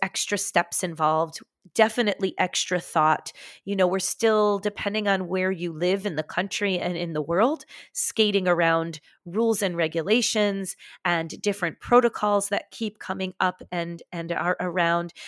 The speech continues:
So it's certainly not easy to do the things that we took for granted, um, before. I want you to just take for a second, a little minute. I'm, I'm going to give you a little pause, a little moment of silence.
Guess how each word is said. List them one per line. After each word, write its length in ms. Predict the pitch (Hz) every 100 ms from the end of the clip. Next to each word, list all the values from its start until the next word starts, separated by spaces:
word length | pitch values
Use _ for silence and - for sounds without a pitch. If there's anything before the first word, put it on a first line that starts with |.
| - -
So 460 | - - 226 220 -
it's 220 | 247 -
certainly 680 | - 285 - 247 196 180 -
not 280 | 196 185 185
easy 460 | 202 208 180 180 170
to 140 | - 185
do 480 | 156 180 170 170 - _ 151
the 100 | -
things 380 | 175 - 175 175
that 180 | 170 -
we 180 | 165 175
took 280 | - 165 -
for 160 | -
granted, 600 | 160 170 160 156 151 - -
um, 240 | 160 143 147
before. 500 | 151 - 127 - - _ _ _ _ _ - -
I 100 | 262
want 300 | 240 294 427
you 100 | 440
to 100 | 294
just 440 | - 196 185 -
take 260 | - 214 -
for 200 | - 185
a 40 |
second, 460 | 165 - - 160 156
a 80 | 175
little 220 | 190 233
minute. 320 | 180 147 156
I'm, 240 | 160 160 160 - -
I'm 120 | 180
going 180 | 175 190
to 60 | 220
give 180 | - 185
you 160 | 175
a 20 |
little 260 | 170 170 180
pause, 640 | 175 - 190 147 143 180
a 60 | 175
little 180 | 165 170
moment 360 | 156 156 175
of 80 | 180
silence. 640 | 165 - 143 - 135 190